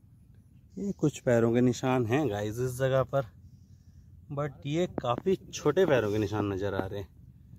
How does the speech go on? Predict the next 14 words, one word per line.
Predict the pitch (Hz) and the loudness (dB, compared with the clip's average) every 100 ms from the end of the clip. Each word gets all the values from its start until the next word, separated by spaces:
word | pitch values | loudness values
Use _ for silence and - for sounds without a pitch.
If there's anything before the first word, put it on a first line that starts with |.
| - - - | -20 -20 -20
So | - 139 135 - - - - - - - - - | -6 -4 -4 -12 -20 -20 -20 -20 -20 -20 -20 -6
ये | |
हो | 151 151 | -2 0
सकता | 147 135 131 | -2 2 4
है | 123 | 4
कि | 147 156 - - - - - - - _ | 2 -4 -6 -18 -18 -18 -20 -20 -20 _
कुत्ते | 160 - 190 185 | -4 2 6 8
के | 180 | 8
जो | 170 | 8
पैरों | 151 139 135 | 8 8 10
के | 135 | 8
निशान | 143 131 131 123 | 6 6 6 6
हैं | |
ना | 113 | 4